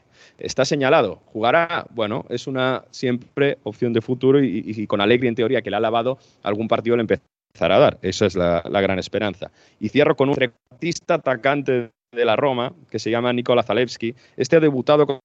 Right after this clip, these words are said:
la selección polaca contra San Marino la pasada, la pasada semana. Y tiene mucho carácter. Y aquí Mourinho ya ha hablado también muy bien de él y creemos que le va a dar partido. Seguramente más en Conference League, pero son estos jóvenes que luego cuando despuntan, eh, creemos que, que puede tener, eh, muchos minutos. Y sobre todo ahí,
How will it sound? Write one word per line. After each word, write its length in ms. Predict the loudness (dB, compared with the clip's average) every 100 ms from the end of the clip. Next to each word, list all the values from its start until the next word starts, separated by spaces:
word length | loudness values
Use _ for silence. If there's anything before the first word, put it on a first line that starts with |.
| -2
la 120 | 0
selección 400 | 0 -2 -2 0
polaca 340 | 2 2 0
contra 300 | -2 -2 -4
San 160 | -8 -6
Marino 280 | -2 -2 -4 _ -8 -6 -6
la 160 | -2 -2
pasada, 580 | -2 0 2 2 0 -4 -14 -14
la 100 | -8
pasada 340 | -2 0 0
semana. 380 | 0 0 0 -4 _ -20 -20 _ -4
Y 300 | 2 2 4
tiene 160 | 2
mucho 180 | 2 2
carácter. 520 | 2 2 0 -2 -4
Y 60 | 0
aquí 420 | -2 2 4 4 2
Mourinho 500 | 2 6 6 6 6
ya 100 | 6
ha 20 |
hablado 160 | 6 6
también 220 | 2 0
muy 120 | 0
bien 160 | 0 2
de 160 | 4 2
él 120 | 0
y 140 | -10 -8
creemos 340 | -4 -2 -4
que 80 | -4
le 60 | 0
va 80 |
a 40 | 0
dar 120 | 0
partido. 240 | -2 -4
Seguramente 440 | -6 -2 -2 0 0
más 140 | -2
en 100 | -2
Conference 480 | -4 -2 -2 -4 -4
League, 160 | -6 -4
pero 160 | -4 -4
son 140 | -4
estos 240 | 0 0 2
jóvenes 420 | 2 4 0 -2 -14 -20 _ -2
que 520 | 4 6 4 2 -2
luego 260 | -2 2 2
cuando 300 | 2 2 0
despuntan, 640 | 0 -2 -4 0 0 -2
eh, 540 | -4 -2 0 0 -2 -2
creemos 320 | -2 -2 0
que, 120 | -2
que 120 | -2
puede 180 | 2 2
tener, 280 | 4 2 4
eh, 200 | 4 4
muchos 320 | 2 -2 -2 -2
minutos. 440 | -2 -2 -6 -10
Y 60 | -2
sobre 220 | 0 2
todo 200 | 4 4
ahí, 220 | 4 0